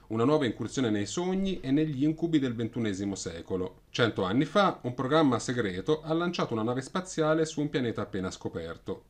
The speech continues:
I dettagli della missione sono stati dimenticati da tempo e sono stati riscoperti solo di recente.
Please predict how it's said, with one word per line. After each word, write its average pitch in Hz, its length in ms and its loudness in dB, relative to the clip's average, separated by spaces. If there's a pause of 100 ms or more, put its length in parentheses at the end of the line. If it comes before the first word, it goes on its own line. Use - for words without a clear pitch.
I 104 140 -6
dettagli 117 380 2
della 110 200 2
missione 170 540 2
sono 143 240 0
stati 123 240 -2
dimenticati 107 500 -2
da 110 120 -2
tempo 90 600 -8
e 104 60 -12
sono 101 200 -6
stati 117 220 -4
riscoperti 165 640 -4
solo 139 220 0
di 117 80 -2
recente. 87 640 -6